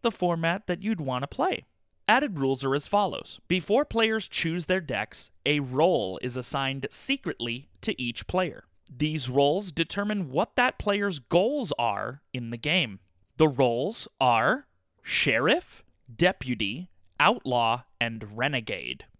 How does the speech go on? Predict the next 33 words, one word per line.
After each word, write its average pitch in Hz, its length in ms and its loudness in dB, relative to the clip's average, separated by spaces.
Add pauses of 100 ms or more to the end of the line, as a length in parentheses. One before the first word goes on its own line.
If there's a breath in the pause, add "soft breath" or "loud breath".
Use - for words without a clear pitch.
(220)
The 139 100 4
Sheriff 180 720 2
is 127 200 -4
the 127 180 -6
only 233 340 0
player 135 520 -2
who 147 120 2
reveals 165 600 -2
their 147 160 4
role 113 320 -2
before 127 420 -2
the 139 100 -2
game 110 300 -6
begins. 123 680 -4 (200)
Each 190 320 -6
other 226 240 2
role 120 480 -2
is 117 100 -4
secret. - 560 -8 (240)
The 135 80 -2
Sheriff 151 400 0
begins 135 380 -4
the 165 80 -4
game 143 260 -6
with 123 200 -6
sixty - 600 -4
life, 101 500 -6
and 160 160 -2
they 165 80 -2
take 247 280 -6
their 240 160 0
turn 127 320 -6
first. - 560 -8